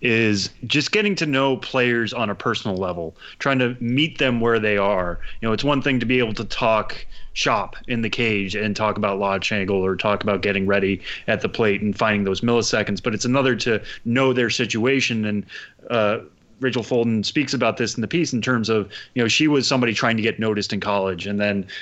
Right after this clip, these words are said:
playing the, the fast pitch, uh, circuit as a pro it, it, for not much money, kind of like what minor leaguers are going through these days. Uh, how does she plan to, now that she's going into this job for the,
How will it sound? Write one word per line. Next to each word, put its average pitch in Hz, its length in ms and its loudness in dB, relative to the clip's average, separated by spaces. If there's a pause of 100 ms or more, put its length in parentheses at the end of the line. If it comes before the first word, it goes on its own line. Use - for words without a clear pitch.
(140)
playing 117 340 2
the, 113 200 2 (420)
the 113 240 2
fast 113 360 0
pitch, - 440 0 (320)
uh, 104 180 4
circuit 107 480 0
as 107 160 0
a 104 60 -2
pro 120 440 2
it, 107 220 -2
it, 113 180 -12
for 117 120 -2
not 117 260 0
much 110 220 -2
money, 107 260 0
kind 107 240 0
of 101 80 -2
like 107 180 0
what 113 140 0
minor 113 260 2
leaguers 113 360 0
are 104 40 0
going 101 240 2
through 104 160 -2
these 98 220 -2
days. 95 320 0 (380)
Uh, 110 320 4 (100)
how 147 180 2
does 226 180 2
she 170 460 0 (1040)
plan 156 380 0
to, 160 280 0
now 131 220 4
that 127 140 -2
she's 127 120 -4
going 120 280 0
into 117 160 -4
this 113 380 -2 (100)
job 113 260 2
for 113 80 -4
the, 107 240 0